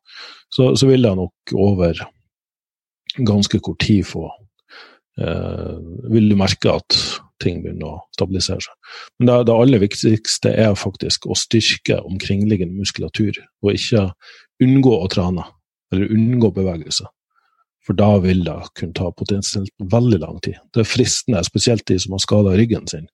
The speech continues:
å bare legge seg nedpå, sant? Og, og hvile.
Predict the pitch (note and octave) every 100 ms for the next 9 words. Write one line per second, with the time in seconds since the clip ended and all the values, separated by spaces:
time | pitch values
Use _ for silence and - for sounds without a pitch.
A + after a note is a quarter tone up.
0 | _ - - _ - G#2+ A2 G#2 A2+ G2+
1 | G2 G#2 - F2 - - _ _ _ _
2 | A2+ G#2 - - _ - G2+ - F#2+ G#2+
3 | A#2 A#2